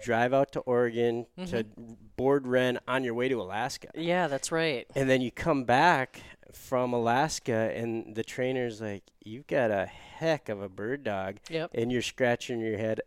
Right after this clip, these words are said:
Speaker 1: "I do?"
Speaker 2: <laughs>
Speaker 1: Right?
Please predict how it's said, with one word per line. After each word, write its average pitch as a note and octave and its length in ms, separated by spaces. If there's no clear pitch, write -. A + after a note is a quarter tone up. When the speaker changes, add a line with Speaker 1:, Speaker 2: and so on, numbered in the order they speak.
Speaker 1:
"I G#2+ 200
do?" D#3 480
Speaker 2:
<laughs> - 280
Speaker 1:
Right? F3 360